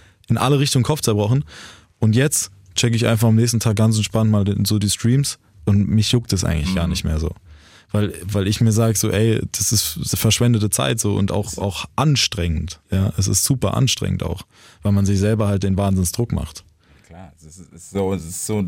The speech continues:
Speaker 2: Energie, die du halt einfach nicht auf, wo du woanders besser platzieren kannst wahrscheinlich.
Speaker 1: Safe, ja.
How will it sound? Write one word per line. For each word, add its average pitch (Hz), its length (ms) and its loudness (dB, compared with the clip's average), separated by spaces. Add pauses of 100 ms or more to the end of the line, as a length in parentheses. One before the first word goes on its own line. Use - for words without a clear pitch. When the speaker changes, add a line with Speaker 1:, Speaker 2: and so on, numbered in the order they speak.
(140)
Speaker 2:
Energie, 98 440 -2
die 113 120 -4
du 98 140 -2
halt 90 160 -4
einfach 90 260 -4
nicht 95 180 -2
auf, 98 240 -6
wo 90 420 -2
du 87 300 -2 (300)
woanders 92 400 -2
besser 90 240 -4
platzieren - 420 -10
kannst - 280 -14
wahrscheinlich. - 360 -20
Speaker 1:
Safe, 92 480 -4
ja. 95 140 0